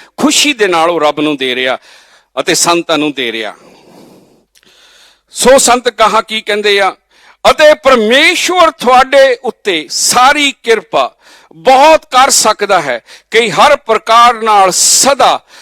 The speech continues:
ਸਭ ਕੁਝ ਤੁਹਾਡੇ ਕੋਲ ਹੋਵੇ, ਕਿ ਸ਼ੁਭ ਕਰਮ ਕਰਨ ਲਈ ਤੁਹਾਡੇ ਕੋਲ ਵਾਫਰ ਵੀ ਹੋਵੇ।" ਪਰਮੇਸ਼ਵਰ ਕੀ ਕਹਿੰਦਾ? ਪਰਮੇਸ਼ਵਰ ਤੁਹਾਨੂੰ ਲੋੜ ਤੋਂ ਵੱਧ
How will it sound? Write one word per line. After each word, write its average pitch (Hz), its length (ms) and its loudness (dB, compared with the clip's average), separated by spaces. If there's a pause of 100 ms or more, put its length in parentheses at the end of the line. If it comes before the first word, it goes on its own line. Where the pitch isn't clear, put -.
(100)
ਸਭ 277 400 0
ਕੁਝ 247 320 -4
ਤੁਹਾਡੇ 220 420 2
ਕੋਲ 220 340 0
ਹੋਵੇ, 202 400 0 (280)
ਕਿ 214 120 -2
ਸ਼ੁਭ 311 540 -2
ਕਰਮ 240 440 0 (120)
ਕਰਨ 240 300 0
ਲਈ 220 220 -4
ਤੁਹਾਡੇ 202 540 0 (100)
ਕੋਲ 208 240 0 (320)
ਵਾਫਰ 180 600 0
ਵੀ 180 200 -4
ਹੋਵੇ।" 160 320 -2 (300)
ਪਰਮੇਸ਼ਵਰ 254 760 0
ਕੀ 294 200 -6
ਕਹਿੰਦਾ? 277 360 0 (280)
ਪਰਮੇਸ਼ਵਰ 277 960 2
ਤੁਹਾਨੂੰ 226 640 0
ਲੋੜ 247 480 2
ਤੋਂ 240 240 0
ਵੱਧ 233 500 2